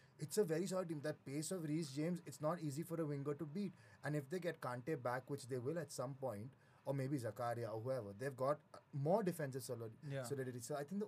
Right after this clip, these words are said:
Speaker 1: only thing that they have to work on more is who's scoring the goals, because I think that is the question that we always had, that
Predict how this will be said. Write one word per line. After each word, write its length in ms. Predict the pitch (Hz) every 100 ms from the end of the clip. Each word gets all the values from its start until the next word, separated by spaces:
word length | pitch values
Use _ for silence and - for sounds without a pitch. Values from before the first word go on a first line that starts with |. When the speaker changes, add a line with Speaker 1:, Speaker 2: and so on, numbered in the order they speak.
| 143
Speaker 1:
only 180 | 156 196
thing 200 | 202 202
that 180 | 165
they 80 | 117
have 240 | 180 214 -
to 100 | 208
work 280 | 143 131 127
on 260 | 127 131 113
more 340 | 123 147 147 160 - - -
is 380 | 143 151 147 - - - - - - 165
who's 200 | 233 -
scoring 380 | - 156 170
the 100 | 190
goals, 260 | 165 151 123
because 180 | 135 180
I 40 |
think 180 | 190 202
that 160 | 135 160
is 80 |
the 100 | 160
question 400 | 160 151 139 175
that 120 | 170 156
we 120 | 175
always 340 | 147 147 170
had, 280 | 151 160 127
that 120 | 131